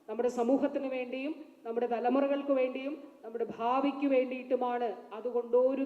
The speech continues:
തരത്തിലുള്ള സമ്മർദ്ദങ്ങൾക്കും അടിപ്പെടേണ്ട. കൃത്യമായിട്ടുള്ള നിയമ നടപടികൾ സ്വീകരിച്ചുകൊണ്ട് നിങ്ങൾ മുന്നോട്ട് പോകണം. ഇതിൽ ഒരു തരത്തിലുള്ള മായവും ചേർക്കാൻ പാടില്ല എന്നുള്ളത് തന്നെയാണ്.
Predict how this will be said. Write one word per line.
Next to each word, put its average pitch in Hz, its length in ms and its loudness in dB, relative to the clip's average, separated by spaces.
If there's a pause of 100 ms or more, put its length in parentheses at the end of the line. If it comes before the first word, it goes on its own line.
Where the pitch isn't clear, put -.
(160)
തരത്തിലുള്ള 247 640 0 (460)
സമ്മർദ്ദങ്ങൾക്കും 233 880 -6 (140)
അടിപ്പെടേണ്ട. 226 600 -6 (420)
കൃത്യമായിട്ടുള്ള 269 1040 0
നിയമ 247 300 -4
നടപടികൾ 240 520 0 (340)
സ്വീകരിച്ചുകൊണ്ട് 247 1000 -2
നിങ്ങൾ 240 260 0
മുന്നോട്ട് 240 480 -4
പോകണം. 226 480 -2 (320)
ഇതിൽ 240 240 -6 (160)
ഒരു 226 160 0
തരത്തിലുള്ള 233 640 -2 (340)
മായവും 226 560 4 (260)
ചേർക്കാൻ 214 440 -6 (140)
പാടില്ല 214 440 -6 (220)
എന്നുള്ളത് 208 400 -8
തന്നെയാണ്. 208 500 -6